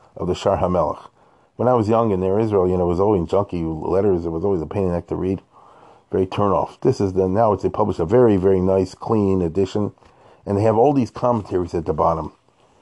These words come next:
Uh, you know, like I said, Rabbi Akiva Eger and, uh, Rabbi Shimon, uh, you know, Traub. And one of them is the Talmud Melech. But they also have what they call He'oros at the bottom, uh, on the Talmud Melech, among others from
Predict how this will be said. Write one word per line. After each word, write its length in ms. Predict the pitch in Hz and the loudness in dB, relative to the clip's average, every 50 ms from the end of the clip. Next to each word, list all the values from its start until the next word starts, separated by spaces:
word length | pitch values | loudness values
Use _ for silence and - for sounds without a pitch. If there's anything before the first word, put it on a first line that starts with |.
| _ _ _ | _ _ _
Uh, 80 | - 98 | -6 -4
you 140 | 95 101 104 | -2 0 0
know, 240 | 90 82 82 - - | 0 0 0 0 0
like 160 | 101 98 90 | 0 0 0
I 40 | 85 | 0
said, 120 | 78 92 | 0 0
Rabbi 180 | 85 82 82 85 | 0 0 0 -2
Akiva 360 | 76 - - 165 175 175 170 | -2 0 0 2 4 4 4
Eger 260 | 160 143 120 107 101 | 4 4 4 4 4
and, 140 | 98 92 90 | 4 2 2
uh, 140 | 90 87 87 | 2 2 2
Rabbi 340 | 87 92 92 87 87 87 - | 2 0 0 0 -2 -4 -2
Shimon, 400 | - 101 90 87 85 85 85 87 | -2 -2 -2 -2 -2 -4 -4 -4
uh, 380 | 85 85 85 85 85 82 82 | -4 -4 -4 -4 -4 -6 -6
you 140 | 85 87 87 | -6 -6 -6
know, 180 | 85 80 80 82 | -6 -6 -6 -8
Traub. 480 | - - - 147 143 123 110 107 110 - - - - _ _ _ _ - | -4 0 2 4 4 4 2 0 -2 -6 -14 -20 -20 _ _ _ _ -6
And 180 | - 110 113 | -2 0 2
one 140 | 131 170 202 | 4 2 2
of 60 | 208 | 2
them 80 | 185 180 | 0 -2
is 60 | 185 | -4
the 60 | 170 | -4
Talmud 240 | 180 185 185 185 185 | -2 -2 -2 0 0
Melech. 360 | 196 190 185 185 - - - - _ _ _ _ _ _ _ _ _ _ _ _ _ _ | 0 2 2 0 -2 -4 -10 -18 _ _ _ _ _ _ _ _ _ _ _ _ _ _
But 120 | 113 104 | -2 2
they 120 | 110 127 143 | 4 6 6
also 300 | 170 226 208 - 147 120 | 6 6 4 2 0 0
have 360 | 123 120 117 113 113 113 - - _ _ _ _ _ - - _ _ _ _ _ _ _ _ _ | 2 2 2 2 0 -2 -4 -10 _ _ _ _ _ -20 -20 _ _ _ _ _ _ _ _ _
what 180 | - - 117 110 | -4 -2 -2 0
they 80 | 113 | 0
call 140 | 101 98 87 | -2 -2 -2
He'oros 800 | 87 104 110 - - 139 160 151 117 95 82 82 - - - _ _ _ _ _ _ _ _ - | 0 2 2 4 4 4 4 4 2 0 -2 -6 -10 -14 -20 _ _ _ _ _ _ _ _ -8
at 120 | 95 95 | -4 -2
the 100 | 110 104 | -2 0
bottom, 520 | 98 120 139 151 151 123 98 95 104 104 - _ _ _ _ _ _ _ _ _ _ - | 2 2 2 4 2 2 0 0 -2 -6 -8 _ _ _ _ _ _ _ _ _ _ -6
uh, 360 | - 101 95 95 95 90 85 - - - _ _ _ _ | -2 2 2 2 2 0 -2 -6 -14 -20 _ _ _ _
on 180 | - 131 147 147 | 0 2 4 4
the 160 | 131 113 104 | 4 4 2
Talmud 360 | 101 - - 120 113 101 95 | 2 0 -2 -2 0 0 0
Melech, 300 | 98 92 95 110 131 131 - - _ _ _ _ _ _ _ _ _ _ _ _ _ - | 0 0 0 0 0 -2 -4 -10 _ _ _ _ _ _ _ _ _ _ _ _ _ 0
among 260 | 113 117 135 139 120 | 2 2 4 4 4
others 280 | 135 151 156 139 120 | 4 4 4 2 0
from 360 | - - 123 117 110 104 - | 0 -2 -2 -2 -2 -4 -6